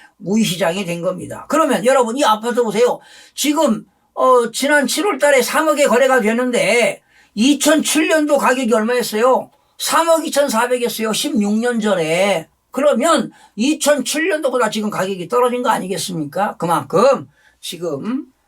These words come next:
어, 유동성 위기가 오고 있습니다. 자금이 없습니다. 지금 큰일입니다. 자, 중구 운서동에 있는 영종 어울림 일 차 전용 면적 팔십사점구칠 제곱미터를 조사해봤습니다.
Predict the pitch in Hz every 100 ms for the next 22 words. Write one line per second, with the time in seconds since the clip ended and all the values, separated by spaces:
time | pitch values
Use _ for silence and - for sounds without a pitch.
0 | _ 120 - 143 165 254 262 - - 494
1 | 508 494 494 480 240 - _ _ - 220
2 | 208 220 220 165 185 214 - - - -
3 | - 220 285 403 - - 254 784 - -
4 | 208 - _ - 220 240 - - - -
5 | _ _ - - - - 240 196 165 -
6 | 285 302 269 233 285 277 277 269 247 220
7 | 302 247 - _ _ _ - 233 277 302
8 | 262 294 294 277 190 240 254 254 247 202
9 | 254 254 180 - - _ - 202 247 247
10 | 233 220 214 - - 220 214 247 214 214
11 | 214 180 - 214 262 262 247 247 233 220
12 | 247 - 185 170 156 151 - - 104 -
13 | -